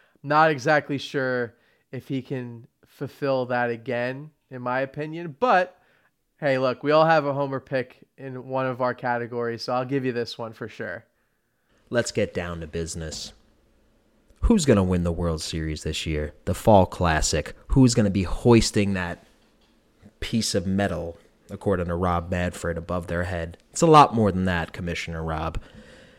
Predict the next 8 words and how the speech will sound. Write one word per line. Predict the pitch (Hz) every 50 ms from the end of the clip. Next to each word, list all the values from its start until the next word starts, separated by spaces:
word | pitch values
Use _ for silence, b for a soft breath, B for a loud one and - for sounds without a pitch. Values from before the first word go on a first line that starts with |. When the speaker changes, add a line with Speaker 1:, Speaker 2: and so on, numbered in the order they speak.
| B B B B B _ -
Speaker 2:
Are | 120 117 107 107
we | 107 147 196 226 214
gonna | 208 226 233 233 226
see | 214 - - - - 143 98 80 76 73 78 - _ _ _ _ _ _ _ _ -
the | - 90
first | 82 - - - 104 104 120 147 147 - - -
back-to-back | - 85 87 92 95 - - - 87 87 90 90 90 92 -
champion | - - 92 87 87 85 - 101 95 101 104 110 120 123